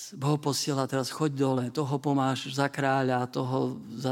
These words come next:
tvojho nástupcu“ a tak ďalej. Do tej reality sveta a bojovať ďalej s tým bezbožným kráľom Achabom a, a s jeho bezbožnou manželkou Jezábel.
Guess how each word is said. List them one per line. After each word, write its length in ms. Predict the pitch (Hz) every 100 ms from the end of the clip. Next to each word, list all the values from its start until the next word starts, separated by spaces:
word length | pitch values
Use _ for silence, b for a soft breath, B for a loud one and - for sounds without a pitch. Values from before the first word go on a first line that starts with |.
| 131
tvojho 320 | 139 131 139
nástupcu“ 640 | 131 131 - 135 - -
a 160 | 135 139
tak 160 | 143 131
ďalej. 320 | 135 127 127
Do 80 | 127
tej 160 | 135
reality 480 | 147 165 165 160 175
sveta 400 | - 147 143 135
a 80 | 135
bojovať 380 | 160 165 156 139
ďalej 360 | 151 147 135 123
s 80 | -
tým 140 | 139 131 123 B B B -
bezbožným 560 | 139 147 165 147 156
kráľom 400 | 139 143 143 135
Achabom 560 | 143 135 151 135 131 127
a, 320 | 127 127 131
a 160 | - 123
s 160 | 131
jeho 320 | 131 127 127 127 B B B B B B
bezbožnou 560 | - 127 143 135 143 131
manželkou 560 | 135 135 147 143 139
Jezábel. 640 | 135 131 143 135 127 120